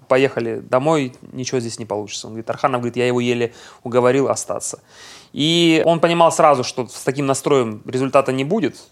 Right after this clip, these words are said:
но, говорит, признает, что еще не повезло два раза. А, Казираги забил гол из офсайда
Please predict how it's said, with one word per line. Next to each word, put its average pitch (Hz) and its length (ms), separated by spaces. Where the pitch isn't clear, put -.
но, 143 460
говорит, 135 420
признает, 147 380
что - 160
еще 139 180
не 143 100
повезло 139 500
два 127 320
раза. 110 320
А, 113 300
Казираги 127 440
забил 123 320
гол 123 260
из 123 180
офсайда 220 520